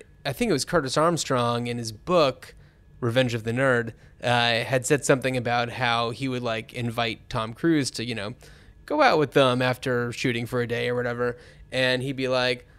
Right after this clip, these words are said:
"Oh, no, I'm gonna, you know, go back to my hotel and,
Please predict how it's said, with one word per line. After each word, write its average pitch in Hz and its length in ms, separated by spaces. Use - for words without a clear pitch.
"Oh, 170 220
no, 135 360
I'm 135 120
gonna, 135 160
you 127 160
know, 123 180
go 127 160
back 123 300
to - 140
my 123 640
hotel 123 680
and, 117 300